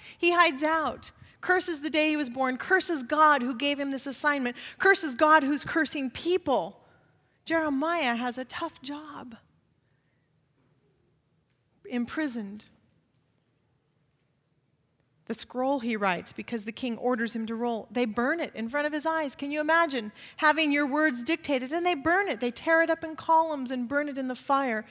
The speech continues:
I wouldn't want this job. You know, one day this week, I walked into the church sanctuary and I,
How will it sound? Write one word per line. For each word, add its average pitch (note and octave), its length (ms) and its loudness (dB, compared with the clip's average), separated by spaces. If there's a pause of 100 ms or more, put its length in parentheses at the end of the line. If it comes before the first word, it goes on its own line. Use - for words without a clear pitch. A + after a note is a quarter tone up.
(420)
I E4 160 0
wouldn't D#4+ 360 -2
want D4+ 320 -2
this C4+ 200 -2
job. A#3+ 480 0
You B3+ 80 -4
know, B3 60 -6
one D4+ 260 0
day C#4+ 400 2 (380)
this C#4 180 -2
week, C4 360 -2
I B3 120 4
walked C4+ 380 0
into B3+ 160 -4
the A#3 100 -8
church C4 320 -6
sanctuary B3 800 -2
and A#3 100 -4
I, A3+ 200 -4